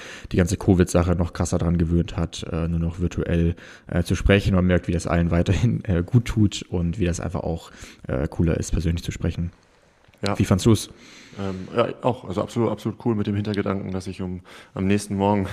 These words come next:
Speaker 2: <laughs> um sieben Uhr fünfundfünfzig die Wahl nehmen musste.
Speaker 1: Stell
Speaker 2: War
Speaker 1: dich,
Speaker 2: ich
Speaker 1: stell dich nicht so
Speaker 2: natürlich,
Speaker 1: an.
Speaker 2: <laughs> war ich natürlich ein bisschen, ein bisschen früher weg. Ähm, aber ich hatte auch super spannende Gespräche. Ähm, vor allen Dingen,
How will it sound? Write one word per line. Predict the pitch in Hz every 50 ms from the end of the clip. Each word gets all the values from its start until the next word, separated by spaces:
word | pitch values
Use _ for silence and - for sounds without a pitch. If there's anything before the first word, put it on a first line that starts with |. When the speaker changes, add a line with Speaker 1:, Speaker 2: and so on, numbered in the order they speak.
| - -
Speaker 2:
<laughs> | - -
um | - 95 95 92 90 90
sieben | 87 98 104 107
Uhr | 104 101
fünfundfünfzig | 104 101 101 95 95 - 101 95 95 - - 98 90
die | - 90 82
Wahl | 87 92 92 95
nehmen | 90 85 80 82
musste. | 82 80 - - 92 95 - - - - - - - - 92
Speaker 1:
Stell | - - 107
Speaker 2:
War | 95 92
Speaker 1:
dich, | 90 92
Speaker 2:
ich | 92
Speaker 1:
stell | 101 101
dich | 95 92
nicht | 95 90 92
so | 92
Speaker 2:
natürlich, | - - 90 87 - - _ - - - - - - - -
Speaker 1:
an. | - 104 - - - -
Speaker 2:
<laughs> | - - - -
war | 95 98
ich |
natürlich | 101 98 101 104
ein | 98
bisschen, | 92 104 101
ein | 101 95
bisschen | 92 101 95
früher | - - 110 104 98 98
weg. | 104 120 131 - - - - - - - - - - _ -
Ähm, | - 98 98 98 98 98 98 98
aber | - 95 98 98 98 101 98 98 95 98
ich | 92 -
hatte | 110 107 107
auch | 117 110
super | 104 101 110 104
spannende | - - 107 104 101
Gespräche. | 101 101 - - - 107 101 95 90 82 85 -
Ähm, | 98 92 90 90 87
vor | 87 - 95
allen | 98 98 95
Dingen, | 95 92 92 92